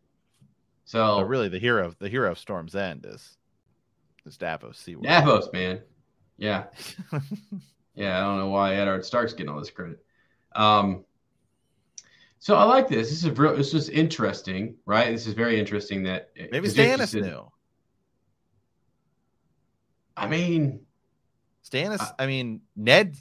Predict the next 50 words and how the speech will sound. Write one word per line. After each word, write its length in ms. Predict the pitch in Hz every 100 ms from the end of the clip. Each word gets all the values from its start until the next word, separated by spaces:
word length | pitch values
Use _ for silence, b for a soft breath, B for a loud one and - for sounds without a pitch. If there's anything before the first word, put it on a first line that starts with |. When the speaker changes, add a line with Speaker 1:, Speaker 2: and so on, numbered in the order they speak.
| -
Speaker 2:
Ned's 240 | 139 190
ready 240 | 143 135 117
to 80 |
name 200 | 117 131
Stannis 560 | 113 - 139 151 113 -
heir 380 | - 117 95 55 _ _ _ _ _ -
over 580 | 110 104 98 90 87 _ _ _ _ _
Speaker 1:
That's 220 | 127 127
true. 260 | - 135 - - _
Oh, 100 | -
yeah. 200 | 107 87 - _ _ _ _ _ _ _ _
Yeah, 140 | - 101
yeah. 180 | 101 87
Speaker 2:
Maybe 140 | 110
Ned, 240 | 120 135
Sta-, 180 | 135 117
maybe 220 | 113 127 139
Stannis 460 | 139 156 143 139
knew. 140 | - - - -
Maybe 200 | 104 165
we're 180 | 196
counting 300 | - 190 160
it 100 | 165
out. 260 | 175 185 - - _ _ -
Speaker 1:
Maybe 240 | 151 202
there 200 | 226 147
are 200 | 175 175
Speaker 2:
I 80 | 101
don't, 100 | 104
Speaker 1:
reports, 180 | 131 143
Speaker 2:
I 40 |
don't, 200 | 151 127
Speaker 1:
I 20 | 127
Speaker 2:
I 120 | 131
Speaker 1:
mean 60 |
Speaker 2:
don't, 200 | 127 110 -
I 140 | 123 127
don't 220 | 113 90
think, 160 | 107 101
I 100 | 117
don't 200 | 107 95
think 180 | - 78
so. 220 | - 71
But 240 | 92 104 -
you 120 | 107
just, 180 | 98 101
I'm 100 | 87
just, 100 | 98
Speaker 1:
Right. 220 | 123 98
Speaker 2:
it, 120 | 95